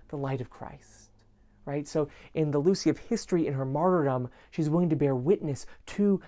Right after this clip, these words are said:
that light of Christ in her life. That's willing to, uh, be stronger than all the darkness they try to throw her way, and all of the suffering and the challenge and what they try to demand out of her. She's willing to hold on and continue to see that light of Christ that guides her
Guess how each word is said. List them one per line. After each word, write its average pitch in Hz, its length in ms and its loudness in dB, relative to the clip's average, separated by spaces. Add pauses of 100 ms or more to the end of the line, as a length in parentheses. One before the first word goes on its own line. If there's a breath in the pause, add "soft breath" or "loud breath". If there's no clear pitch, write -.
that 156 200 -2
light 151 200 -4
of 123 80 -8
Christ 139 340 -2
in 123 60 -6
her 117 100 -6
life. - 540 -12 (800)
That's 135 160 -10
willing 139 400 0 (100)
to, 127 400 -2 (280 soft breath)
uh, - 220 -12 (100)
be 143 100 -4
stronger 147 400 0
than 127 140 0
all 151 120 4
the 131 120 -2
darkness 139 380 4
they 131 60 -4
try 135 200 0
to 127 60 0
throw 131 200 2
her 113 160 -6
way, 104 300 -6 (300)
and 131 80 -8
all 131 260 -2 (200 loud breath)
of 127 120 -6
the 135 60 -8
suffering 117 540 -6 (240 loud breath)
and 127 120 -8
the 127 40 -6
challenge - 800 -10 (320 soft breath)
and 147 80 -10
what 131 120 -4
they 135 60 -8
try 127 140 -6
to 117 80 -6
demand 117 360 -4
out - 140 -4
of 120 120 -14
her. 143 200 -14
She's - 360 -12 (300 loud breath)
willing 139 260 -2
to 127 100 -4 (160 loud breath)
hold 151 260 0
on 131 200 0
and 123 80 -6
continue 131 200 -6
to 127 80 -10
see 143 120 -6
that - 140 -4
light 127 180 -6
of 127 80 -10
Christ - 400 -10
that 123 180 -10
guides 131 440 -8
her - 260 -16